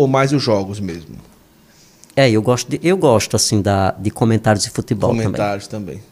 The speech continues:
Speaker 1: Que maravilha. Agora diz que joga bem também, né?
Speaker 2: Eu não sei se eu jogo, mas correr eu corro.
Speaker 1: Correr, corre.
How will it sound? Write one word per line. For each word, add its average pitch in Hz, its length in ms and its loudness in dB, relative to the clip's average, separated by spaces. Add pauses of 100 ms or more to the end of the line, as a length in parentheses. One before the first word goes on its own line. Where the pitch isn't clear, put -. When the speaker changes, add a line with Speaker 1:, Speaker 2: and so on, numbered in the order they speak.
(120)
Speaker 1:
Que 123 100 -10
maravilha. 101 500 -6
Agora 151 240 0
diz 208 160 -6
que 269 80 -2
joga 269 280 2
bem 220 220 6
também, 107 360 -2
né? 117 160 -4 (1160)
Speaker 2:
Eu 151 80 -4
não 175 120 2
sei 185 200 4
se 185 120 2
eu 180 60 2
jogo, 117 340 4
mas 113 180 4
correr 135 300 6
eu 165 100 8
corro. 107 400 6
Speaker 1:
Correr, 131 340 4
corre. 107 400 0